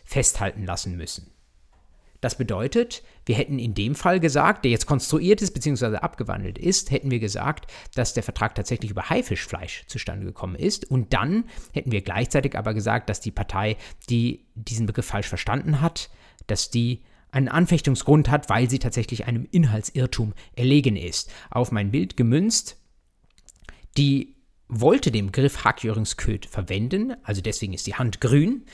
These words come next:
aber sie hatte im Gehirn ein Verständnisproblem. Sie wusste nämlich nicht, was dieser Begriff be-, bedeutet. Andere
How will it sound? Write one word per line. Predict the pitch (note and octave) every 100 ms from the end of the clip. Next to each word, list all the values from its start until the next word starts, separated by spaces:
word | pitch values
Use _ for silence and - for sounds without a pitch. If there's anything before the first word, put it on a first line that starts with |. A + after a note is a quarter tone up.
| - - -
aber | B2+ E3+ G3 F#3+ -
sie | - B2+
hatte | D#3 E3 - -
im | D3+
Gehirn | C3+ E3+ E3+
ein | D3+ D3+
Verständnisproblem. | D3+ - G3+ G3+ A2+ - B2+ A#2 A2 F#2 G2
Sie | - A#2
wusste | A#2+ - A2
nämlich | G2 -
nicht, | -
was | F2 -
dieser | G2 F2+ - - -
Begriff | G#2 G2+
be-, | - G#2+ -
bedeutet. | A2 G2+ E2 F2 - -
Andere | F3+ F3 D3